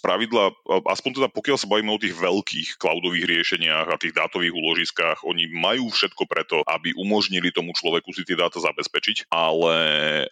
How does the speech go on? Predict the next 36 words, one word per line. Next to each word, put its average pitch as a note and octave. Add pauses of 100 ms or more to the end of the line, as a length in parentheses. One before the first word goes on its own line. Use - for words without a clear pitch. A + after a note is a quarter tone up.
a, D2 (240)
človek F#2
musí F2
vlastne D#2+
tieto, D#2
tieto E2
autentifikačné, F2
autorizačné E2
metódy E2
používať, E2+ (100)
hej, D#2+
že D#2+ (260)
dať E2
si A#2
heslo F#2
jedna E2+
dva D#2
tri E2+
alebo D2+
M D#2+
B E2
U E2
jedna E2
dva D#2
tri F2+
nie F2
je F2
asi F2+
úplne F#2
ideálne E2+
pre D#2+
nikoho, F2
nielen E2
pre D2
Národnú D2+
banku. C#2